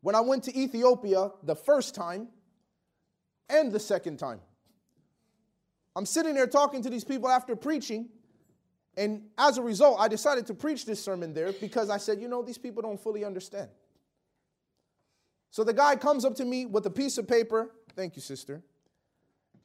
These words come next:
And he has a list of his entire family. First cousin, second cousin, third cousin, once removed,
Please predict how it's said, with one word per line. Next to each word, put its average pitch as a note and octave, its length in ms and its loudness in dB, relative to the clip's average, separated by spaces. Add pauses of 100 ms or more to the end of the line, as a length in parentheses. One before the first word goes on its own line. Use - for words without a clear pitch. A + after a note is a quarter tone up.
(140)
And F#3+ 120 -4
he G#3+ 60 4
has B3 200 6
a A3 60 2
list B3+ 340 -2
of G#3 120 0
his G3 120 -6
entire A3+ 380 -2
family. F#3+ 440 -8 (460)
First A#3 260 -2
cousin, A3 340 -2
second A3 380 -8
cousin, G#3+ 320 -4
third A3 280 -4
cousin, G#3+ 480 -4
once G#3+ 320 -6
removed, A3 680 -4